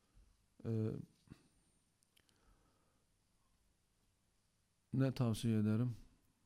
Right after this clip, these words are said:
Hazreti İbrahim'e Allah ne tavsiye etti? "Oğlunu kes." dedi.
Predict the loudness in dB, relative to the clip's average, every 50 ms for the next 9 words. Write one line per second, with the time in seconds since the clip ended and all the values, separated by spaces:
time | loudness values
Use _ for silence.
0 | _ -20 _ _ _ _ _ _ _ _ _ _ _ _ _ _ _ _ _ _
1 | _ _ _ _ _ _ _ _ _ _ -8 -2 2 2 4 4 4 4 4 2
2 | 4 2 4 4 4 4 4 6 6 6 6 6 4 2 2 2 2 2 4 4
3 | 4 4 4 4 2 2 0 0 0 0 0 -2 0 0 0 0 0 -2 0 0
4 | 0 0 0 -4 -10 -20 _ _ _ _ _ _ _ _ _ _ _ _ _ _
5 | _ _ _ _ -2 0 4 4 6 6 6 6 4 4 4 4 2 0 0 -2
6 | -4 -6 -6 -6 -8